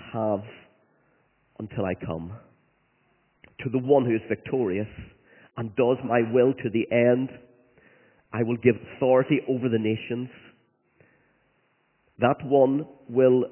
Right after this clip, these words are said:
rule them with a rod, sorry, that one will rule them with an iron scepter and will dash them to pieces like pottery. Just as I received authority from my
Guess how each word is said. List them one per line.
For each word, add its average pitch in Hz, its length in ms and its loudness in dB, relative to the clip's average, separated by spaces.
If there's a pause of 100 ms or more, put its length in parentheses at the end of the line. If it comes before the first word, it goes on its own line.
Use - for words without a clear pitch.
(120)
rule 131 500 2
them 139 420 2
with 123 180 -2
a 113 420 -4
rod, 123 400 2 (520)
sorry, 98 160 -2
that 127 100 -4
one 135 120 0
will 127 100 0
rule 127 300 2
them 131 260 2
with 123 120 -2 (100)
an 110 160 -2
iron 123 380 2
scepter 139 480 -2 (360)
and 117 180 -2
will 120 140 -2
dash 127 400 -2 (120)
them 131 320 2 (140)
to 113 80 -8
pieces - 520 -8
like 104 160 -2 (160)
pottery. 127 540 -4 (680)
Just 143 160 0
as 135 80 -4
I 143 60 4
received 147 420 2
authority 147 540 0
from 139 120 0
my 131 140 2